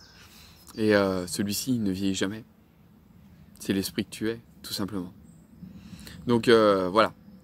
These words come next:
Cette, euh, histoire de reconnaissance, euh,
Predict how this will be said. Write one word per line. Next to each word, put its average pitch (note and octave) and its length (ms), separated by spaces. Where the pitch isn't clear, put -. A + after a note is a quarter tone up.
Cette, - 360
euh, G2 420
histoire D3 400
de A#2+ 60
reconnaissance, A#2 920
euh, F#2 540